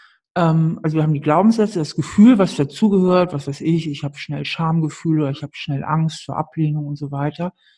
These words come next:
Und jetzt geht's noch einen Schritt weiter. Ich will mich ja nicht so fühlen und ich will auch nicht ständig über mich denken, dass ich nicht genüge. Und ich will schon gar nicht, dass andere Leute merken, dass ich ja eigentlich nicht genüge.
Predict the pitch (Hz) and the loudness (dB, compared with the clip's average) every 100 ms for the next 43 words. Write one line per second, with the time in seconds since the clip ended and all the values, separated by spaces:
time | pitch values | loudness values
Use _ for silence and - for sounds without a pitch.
0 | _ _ _ _ 165 156 160 165 170 - | _ _ _ _ -4 0 0 -2 -10 -4
1 | 151 147 147 - 139 131 147 202 185 185 | -4 -2 -6 -8 -12 -2 0 2 0 0
2 | - 156 175 226 214 - 156 - 143 143 | -2 4 6 6 4 0 -2 -2 -4 -4
3 | 143 143 - - 156 175 160 156 - 165 | -6 -14 -14 -4 0 0 0 -4 2 4
4 | 208 151 151 151 - 151 156 156 151 147 | 4 2 -4 -6 -6 -4 -4 -6 -8 -8
5 | 143 151 156 147 143 147 156 - 156 147 | -8 -8 -8 -10 -10 -12 -12 -12 -10 0
6 | 190 226 170 143 147 - 156 - _ - | 4 4 2 -4 -10 -6 -6 -6 _ -12
7 | 147 147 156 196 160 185 _ - - _ | -8 0 2 2 0 -4 _ -20 -20 _
8 | 151 - _ 196 269 233 170 147 147 147 | -12 -12 _ 0 4 4 2 0 -2 -4
9 | 151 143 156 151 147 143 147 151 135 147 | -6 -4 -6 -6 -10 -10 -12 -12 -10 -12
10 | - 160 _ 156 156 185 | -12 -20 _ -6 -2 0